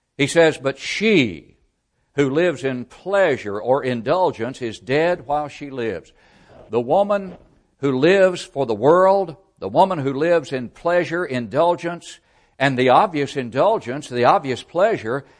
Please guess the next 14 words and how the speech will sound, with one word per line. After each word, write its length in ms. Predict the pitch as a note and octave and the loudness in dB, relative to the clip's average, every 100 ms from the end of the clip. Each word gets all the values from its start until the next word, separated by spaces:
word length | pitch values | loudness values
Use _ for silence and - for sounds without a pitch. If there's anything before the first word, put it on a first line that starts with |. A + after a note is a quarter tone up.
| _ | _
has 260 | - G3+ - | 0 0 0
to 100 | B2+ | -10
connote 420 | C#3 C#3 D#3 - | -8 -4 -4 -6
sinful 580 | - - G#3 B3 C3 G#2+ | -10 -6 -6 -6 -8 -10
pleasure. 600 | - A#2+ A#2 G#2 F#3 F#3+ _ _ _ - | -2 0 0 -4 -8 -10 _ _ _ 4
Otherwise, 720 | C3+ B3+ D3+ A#2+ C3 F3+ - | 8 8 6 4 4 0 -2
there 160 | C#3+ D3 | -4 -2
would 160 | C#3+ | 0
be 140 | D3+ D#3+ | 0 2
no 180 | D3+ | 0
point 400 | C#3+ - A3+ G#3 | 0 -2 0 0
in 120 | C#3 B2+ | -2 -2
Paul 300 | C#3 D3+ C#3+ | 2 2 0
saying, 480 | - D3 D3+ D#3 | -4 -4 -4 -6